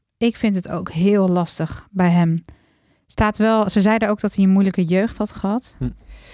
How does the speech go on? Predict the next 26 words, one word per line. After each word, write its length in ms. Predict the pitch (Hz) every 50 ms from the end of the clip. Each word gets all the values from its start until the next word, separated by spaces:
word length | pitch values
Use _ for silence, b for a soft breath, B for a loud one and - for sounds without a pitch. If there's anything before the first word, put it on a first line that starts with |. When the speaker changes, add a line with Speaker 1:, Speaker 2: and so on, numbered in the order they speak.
| B B B B B B B B
Speaker 1:
Ehm, 1040 | _ - 196 196 190 190 190 190 185 185 185 185 185 185 185 185 180 180 180 180 180 185 185 190 190 196 - _ - - _
dus 80 | - 185
een 120 | - 196
beetje 160 | 190 180 185
afhankelijk 460 | - 185 - 190 190 202 - 196 185 -
van, 260 | - 196 190 180 180
eh, 120 | 175 170
hoeveel 320 | 170 185 202 185 208 190 165
werk 280 | 180 190 208 196 -
hij 80 | - 185
verricht 400 | - - 185 175 185 180 - -
heeft 220 | 196 185 180 -
aan 140 | - 175 170
zichzelf. 580 | - 170 - - 180 165 170 160 160 - - _ b b b b b b b b b b
Eh, 360 | _ - - 170 170 160 160 - 165 175 160
<laughs> 100 | - -
ja. 240 | 175 165 170 170 139 117
Speaker 2:
Ja. 180 | 127 127 107 b b b b b b b b
Speaker 1:
Eh, 180 | _ - 180 165 165
speelt 300 | 160 - - 208 190 170
dat 100 | 180 165
mee, 280 | 165 170 170 170 190 190
ja 180 | 185 180 180
of 100 | 175 170
nee? 340 | - 175 170 175 185 208 220 - - _ _ _ _ _ _ _ _ _ -
Ehm, 720 | - 185 175 165 165 180 190 - - - 185 185 190 190